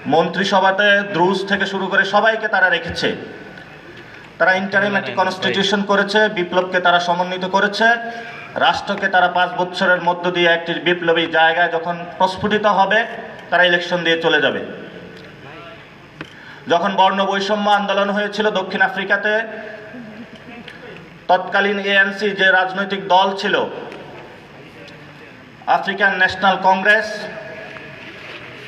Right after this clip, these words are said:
তারা পারত এককভাবে ক্ষমতাটা নিত, কিন্তু তখন নেলসন ম্যান্ডেলা বলেছিলেন যে, "আমি এককভাবে রাজনীতি করব না, আমি সবাইকে নিয়ে রাজনীতি করব।" সেখানে সকল দল যারা ছিল,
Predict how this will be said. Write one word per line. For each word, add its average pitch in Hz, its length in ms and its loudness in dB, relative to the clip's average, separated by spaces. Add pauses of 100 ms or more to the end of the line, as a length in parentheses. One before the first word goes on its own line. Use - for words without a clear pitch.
(160)
তারা 185 160 4
পারত 196 360 2
এককভাবে 185 600 2
ক্ষমতাটা 180 440 0
নিত, 156 340 -2 (1900)
কিন্তু 196 200 4
তখন 196 280 2
নেলসন 196 420 2
ম্যান্ডেলা 190 380 0
বলেছিলেন 196 520 2
যে, 190 80 4
"আমি 180 160 6
এককভাবে 196 500 2
রাজনীতি 180 400 0
করব 185 240 2
না, 180 80 4
আমি 180 100 2
সবাইকে 180 440 0
নিয়ে 180 160 2
রাজনীতি 160 380 0
করব।" 131 420 0 (1700)
সেখানে 190 340 0
সকল 196 420 4
দল 185 360 4
যারা 196 180 0
ছিল, 208 360 0